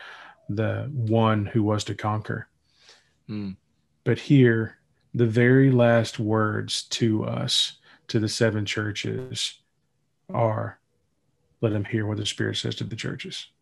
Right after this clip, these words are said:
Speaker 1: I mean, it's just an, it's just a, the very last thing Christ is saying to them is, "Don't miss this."
Speaker 2: Yeah.
Speaker 1: "He who has an ear, let him hear." So,
Speaker 2: That's very good.
Speaker 1: you wanna, you wanna pray for us?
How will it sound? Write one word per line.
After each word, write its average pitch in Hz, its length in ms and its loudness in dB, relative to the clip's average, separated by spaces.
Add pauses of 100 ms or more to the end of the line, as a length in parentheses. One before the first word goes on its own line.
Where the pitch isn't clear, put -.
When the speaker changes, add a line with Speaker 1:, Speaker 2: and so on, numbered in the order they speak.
(500)
Speaker 1:
I 117 60 -2
mean, 110 300 -2 (360)
it's 127 160 2
just 123 260 2
an, 117 200 0
it's 139 180 -2
just 127 240 2
a, 117 80 0 (220)
the 123 100 2
very 120 380 6
last 113 480 0
thing 113 260 -2
Christ 113 380 -4
is 107 120 -2
saying 113 280 0
to 113 100 -4
them 107 300 -4
is, 107 420 -8 (400)
"Don't 117 220 -4
miss 117 240 -6
this." - 320 -8 (880)
Speaker 2:
Yeah. 101 180 -10 (100)
Speaker 1:
"He 117 180 0
who 110 80 -2
has 110 220 -4
an 107 80 -6
ear, 104 160 -6
let 113 120 -6
him 107 100 -6
hear." 120 220 -8 (1000)
So, - 140 -14 (280)
Speaker 2:
That's 98 160 -14
very 95 380 -10
good. 95 100 -10
Speaker 1:
you 135 140 6
wanna, 117 280 4 (120)
you 123 80 4
wanna 120 140 4
pray 131 220 4
for 143 260 6
us? - 180 -4